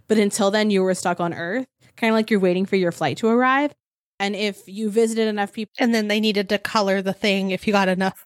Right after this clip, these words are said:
Speaker 1: But, like, I guess, like, they could, you could get, like, go straight to heaven, or I guess if you didn't, right on down.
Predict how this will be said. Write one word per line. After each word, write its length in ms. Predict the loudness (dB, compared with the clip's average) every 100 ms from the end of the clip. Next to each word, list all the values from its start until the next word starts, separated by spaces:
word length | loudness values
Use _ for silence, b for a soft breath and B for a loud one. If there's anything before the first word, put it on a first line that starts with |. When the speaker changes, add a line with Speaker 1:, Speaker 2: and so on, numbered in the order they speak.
| -4
Speaker 1:
But, 60 |
like, 140 | -2 -2 -6
I 40 |
guess, 120 | -6
like, 120 | -6 -6
they 100 | -6
could, 140 | -6
you 60 | -2
could 160 | -2
get, 220 | 0 0
like, 160 | 0 0
go 140 | 0
straight 480 | 0 0 2 2 2
to 100 | -2
heaven, 380 | 0 0 0 -2
or 280 | -4 -6 -8 _ _ _
I 100 | -12 -8
guess 300 | -8 -10 -16 _ _ -18
if 100 | -8
you 60 |
didn't, 480 | -2 -2 -2 -8 -12 -18 -20 _
right 140 | -4 -2
on 140 | -2
down. 300 | -2 -2 -2